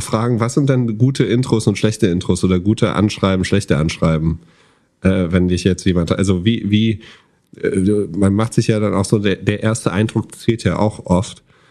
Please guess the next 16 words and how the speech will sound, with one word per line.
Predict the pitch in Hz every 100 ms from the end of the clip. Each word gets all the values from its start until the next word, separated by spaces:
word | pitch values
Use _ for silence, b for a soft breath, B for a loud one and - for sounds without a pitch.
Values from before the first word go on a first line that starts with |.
| b b -
Äh, | 90
was | 87 95 104
findest | 117 113 -
du | 107
ein |
gutes | 98 117 127 117
Intro | 113 117 113 104
oder | 107 95 87 85
ein | 90 90 85
gute | 113 110 104
A-, | - 104 110 - _ _
Cold | - 113 117 117 -
E-Mail, | 120 117 117 113 113 117 -
was | - 90 101 95
ist | 92
schlecht? | - 101 92 -